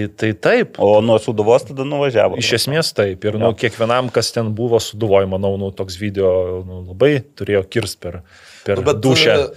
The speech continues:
Speaker 3: aš ne visas rungtynes žiūrėjau. Antro kėlinio pusvalandį turbūt paskutinį, tai gal, gal visą antrą kėlinį dabar.
Speaker 1: Nu, ten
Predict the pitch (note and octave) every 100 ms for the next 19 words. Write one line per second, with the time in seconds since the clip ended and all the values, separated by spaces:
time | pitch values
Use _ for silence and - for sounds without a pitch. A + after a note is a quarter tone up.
0 | D3 C#3+ - D3+ C#3 C#3+ E3 D#3 D3+ C3+
1 | D3+ D3+ C3 C3 C3+ C#3 D#3+ D#3 - -
2 | _ _ _ C#3 D#3 D#3 C#3+ C#3 C3 B2
3 | - C#3+ C#3+ C3+ C3 B2 B2 D3 D3 B2+
4 | B2 A2+ G#2+ A#2+ B2 A#2+ A#2 - A#2 B2+
5 | C3 C3 C3 C3 B2+ B2+ B2 B2 B2+ B2
6 | G#2 _ _ _ _ - G#2+ A2 - A#2
7 | A#2+ A2+ B2+ C3+ A2 G#2+ G#2 A#2 A2 A2
8 | C#3+ - F#3+